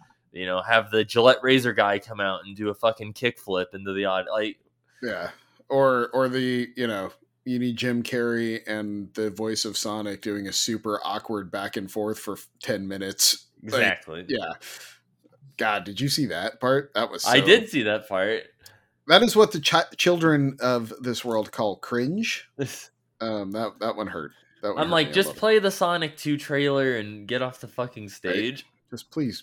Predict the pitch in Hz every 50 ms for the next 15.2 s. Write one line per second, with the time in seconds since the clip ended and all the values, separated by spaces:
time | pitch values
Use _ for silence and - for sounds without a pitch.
0 | _ - - 156 127 95 - - 65 60 - - - - _ - - - - -
1 | 139 143 123 - 147 151 147 147 147 143 139 127 123 117 107 98 - - _ -
2 | 175 - - - 254 214 - - - - - - - - - _ _ _ _ _
3 | _ 156 135 180 - - - _ _ _ - - - 185 185 185 185 - - 180
4 | 170 165 - 190 202 196 202 214 208 214 208 196 202 214 208 208 202 214 214 -
5 | - 170 190 180 - _ - 156 156 - - 156 160 - - 147 139 139 131 -
6 | 170 151 165 160 165 180 185 190 185 180 170 180 180 170 170 190 190 196 196 -
7 | - 175 160 165 170 156 139 135 139 151 165 - - - - - 170 170 165 -
8 | - - 175 175 185 190 180 165 139 123 123 120 123 135 143 139 - 185 196 202
9 | - - - _ _ _ _ _ - - _ - 127 151 190 208 135 101 101 104
10 | 98 92 - 104 123 151 170 180 165 143 135 - 156 147 139 - 143 135 131 127
11 | - - - 143 135 131 123 123 - 135 131 127 117 127 120 107 107 - - -
12 | 123 123 117 110 101 101 107 127 123 110 104 104 85 95 95 95 - - - -
13 | 139 170 220 302 285 151 120 110 107 104 104 - - - _ _ - 135 135 180
14 | 233 254 226 208 202 220 220 214 196 196 208 202 202 - - - - 180 202 185
15 | - - 98 -